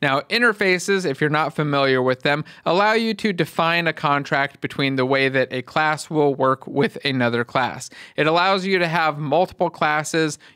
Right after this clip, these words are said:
used in a different class. So I can have a player who has a bunch of different maybe types of weapons. Let's just stick with the weapon example. Say they have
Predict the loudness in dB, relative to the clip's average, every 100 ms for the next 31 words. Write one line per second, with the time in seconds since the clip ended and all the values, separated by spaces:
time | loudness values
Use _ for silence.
0 | -12 -4 0 2 0 -2 -2 0 0 -2
1 | -2 -4 -4 -6 -6 -4 -2 -2 -4 -4
2 | -4 -4 -4 -4 -4 -2 2 2 2 2
3 | 0 -6 -12 -2 0 0 0 -2 -2 -4
4 | -4 -6 _ -14 -4 -2 0 -2 -2 -4
5 | -2 -4 -4 -2 -2 -2 -2 -2 -2 -2
6 | 0 0 0 -4 -8 -10 -12 -14 -8 -4
7 | -2 -2 -2 0 0 0 -4 -2 -2 -2
8 | -4 -8 -20 -6 0 2 2 2 0 -2